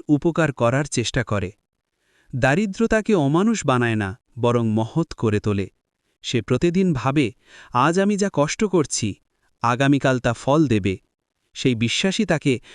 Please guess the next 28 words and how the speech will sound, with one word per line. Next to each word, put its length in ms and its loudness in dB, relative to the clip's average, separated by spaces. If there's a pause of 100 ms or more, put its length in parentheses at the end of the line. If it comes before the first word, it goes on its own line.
সাফল্যের 580 0
সিঁড়ি 400 0
বেয়ে 200 2
তুলতে 360 -2
থাকে। 360 -4 (640)
অনেক 280 2
সময় 300 2
ব্যর্থ 360 0
হয়, 300 0 (380)
তবুও 300 4
হাল 300 0
ছেড়ে 280 0
দেয় 200 0
না, 160 -2 (520)
কারণ 340 4
সে 160 0
জানে 420 2 (320)
হাল 260 2
ছেড়ে 300 2
দেওয়া 220 4
মানেই 340 2 (200)
হার 380 2
মানা। 360 2 (600)
আর 160 0
মুসলমান 600 2
কখনো 360 0
হারে 320 2
না, 180 2